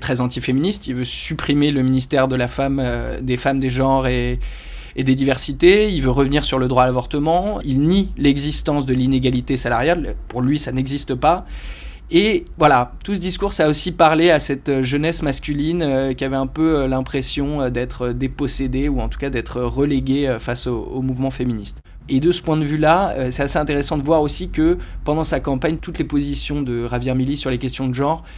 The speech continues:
généraient beaucoup de rejet chez les femmes. Euh, dans les enquêtes d'opinion, il y avait soixante-dix pour cent des femmes qui disaient qu'elles n'étaient pas d'accord avec ses positions. Et pourtant, en fait, il y en a énormément qui ont voté pour lui.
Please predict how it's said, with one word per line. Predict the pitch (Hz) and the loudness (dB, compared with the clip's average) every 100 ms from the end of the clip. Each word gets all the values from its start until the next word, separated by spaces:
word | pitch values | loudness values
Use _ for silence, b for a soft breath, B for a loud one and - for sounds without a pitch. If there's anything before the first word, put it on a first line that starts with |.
| - | -6
généraient | 131 131 135 | 0 2 0
beaucoup | 131 170 175 | 0 0 2
de | |
rejet | 143 139 147 | 4 4 2
chez | - | -2
les | 127 | -2
femmes. | 120 139 160 170 B B - | 0 2 2 -4 B B -8
Euh, | 117 | -4
dans | 120 | -2
les | 127 | 0
enquêtes | 127 123 139 | 0 -2 -2
d'opinion, | 131 123 135 135 147 | -2 -4 0 0 0
il | |
y | 131 | -2
avait | 117 | -4
soixante-dix | - 147 151 139 | -2 -2 -2 -4
pour | 131 123 | -4 -6
cent | 139 | -2
des | 127 | -2
femmes | 143 143 | -2 -2
qui | 139 | -4
disaient | 117 127 | -8 -6
qu'elles | 127 | -4
n'étaient | 120 127 | -2 0
pas | 127 | 2
d'accord | 160 127 151 139 | 2 0 0 2
avec | 123 120 | 0 -2
ses | 120 | -6
positions. | 131 127 123 175 196 B B B | -4 -4 -4 -4 -6 B B B
Et | 143 | -2
pourtant, | 147 147 196 185 | -2 -2 0 2
en | |
fait, | 165 | 2
il | 185 | 0
y | 147 | 0
en | |
a | 143 | 0
énormément | 170 160 156 151 151 175 | 2 2 2 2 0 -2
qui | 180 | -2
ont | 135 131 | -2 0
voté | 123 147 147 | 0 0 0
pour | 139 139 | 0 0
lui. | 123 - | 0 -4